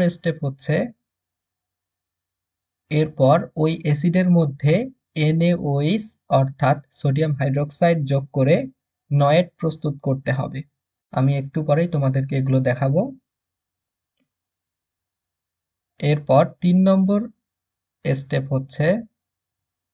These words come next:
এরপর ওই নয়েটের মধ্যে পুনরায় এনএওএইচ, সোডিয়াম হাইড্রোক্সাইড যোগ করতে হবে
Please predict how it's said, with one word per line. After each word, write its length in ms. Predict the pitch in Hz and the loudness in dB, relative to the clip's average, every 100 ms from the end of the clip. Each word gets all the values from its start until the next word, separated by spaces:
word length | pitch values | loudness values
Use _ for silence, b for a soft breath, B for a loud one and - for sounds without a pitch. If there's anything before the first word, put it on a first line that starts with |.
| _ _ | _ _
এরপর 420 | 143 147 - 131 156 | -4 -2 0 0 0
ওই 160 | 147 151 156 | 0 0 2
নয়েটের 460 | 135 135 143 180 185 | 4 4 4 2 2
মধ্যে 380 | 180 180 156 190 185 | 4 2 0 -2 -2
পুনরায় 480 | - 185 190 147 120 - 151 | -2 2 4 2 0 -4 -2
এনএওএইচ, 920 | 151 160 170 - 143 135 135 151 208 - _ _ _ _ _ _ _ _ _ _ _ _ _ _ _ - | 0 2 0 0 0 2 2 0 -2 -8 _ _ _ _ _ _ _ _ _ _ _ _ _ _ _ -10
সোডিয়াম 440 | 143 139 143 143 | -4 -2 0 0
হাইড্রোক্সাইড 680 | 135 131 135 143 143 - 165 156 | 0 0 0 -4 -2 0 2 0
যোগ 200 | 139 135 139 | -2 -2 -2
করতে 320 | 156 151 180 | -4 0 2
হবে 300 | 180 175 208 | 4 4 0